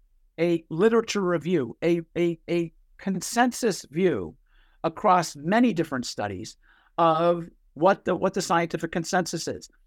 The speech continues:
The particular example that we use in the book is something that is very, very, you'll very commonly see, the claim that playing chess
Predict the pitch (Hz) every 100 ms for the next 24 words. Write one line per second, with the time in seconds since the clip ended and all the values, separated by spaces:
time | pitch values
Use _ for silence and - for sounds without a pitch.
0 | _ _ - 185 226 247 262 240 208 202
1 | 208 - 190 170 185 175 180 160 170 175
2 | - 170 160 165 - _ _ - 208 180
3 | 190 175 170 131 123 170 196 170 170 170
4 | _ - 143 127 123 151 175 185 - 180
5 | 175 160 151 - 117 95 - _ _ _
6 | - 156 - - - 196 202 202 196 -
7 | 139 151 - _ _ 208 226 202 - 196
8 | 139 95 - -